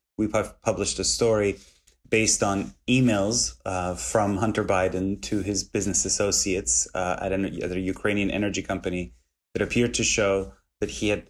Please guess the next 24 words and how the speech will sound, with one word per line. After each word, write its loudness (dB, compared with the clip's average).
uh, 0
arranged 2
meetings 0
between 2
this 2
energy 2
company, -2
which -2
was -2
paying -2
him -2
at 0
least 0
fifty -2
thousand 0
dollars 2
a 0
month -2
to -6
serve 2
as 0
a -2
board 2
member, -4